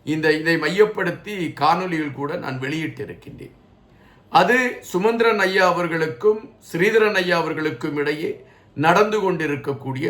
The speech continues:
நு-, நிழல் யுத்தம். ஸ்ரீதரன் அவர்களை பொறுத்தமட்டில், எப்படியாவது தமிழரசு கட்சியில் தன்னை ஒரு அடையாளப்படுத்தக்கூடிய தலைமை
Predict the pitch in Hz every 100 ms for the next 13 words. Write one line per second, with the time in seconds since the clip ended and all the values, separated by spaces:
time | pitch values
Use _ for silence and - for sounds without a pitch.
0 | - - 143 143 156 170 180 139 117 -
1 | 78 - - _ _ _ _ _ _ -
2 | 185 262 247 240 214 208 208 202 180 190
3 | 190 190 185 180 170 226 233 175 160 208
4 | 196 185 165 160 156 208 - 156 190 208
5 | 196 196 - 156 - 127 101 - _ _
6 | _ _ - - 180 220 247 240 180 156
7 | 180 226 240 247 240 208 - 214 - 196
8 | 185 185 185 202 202 208